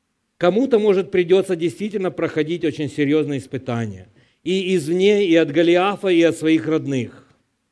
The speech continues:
А кому-то, может, это придется проходить через,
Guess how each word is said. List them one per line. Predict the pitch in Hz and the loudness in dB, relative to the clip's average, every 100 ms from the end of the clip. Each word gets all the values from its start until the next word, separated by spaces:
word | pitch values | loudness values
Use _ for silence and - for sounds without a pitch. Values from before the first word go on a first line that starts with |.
| _ _ _ _ _ _ | _ _ _ _ _ _
А | - 170 | -6 0
кому-то, | 208 233 247 214 | 0 0 0 0
может, | 196 175 185 | 0 0 0
это | 185 190 | -2 -2
придется | 185 196 214 202 | 0 0 0 -2
проходить | 196 - 180 202 - | -4 -4 -4 -4 -2
через, | 190 185 180 | 2 2 0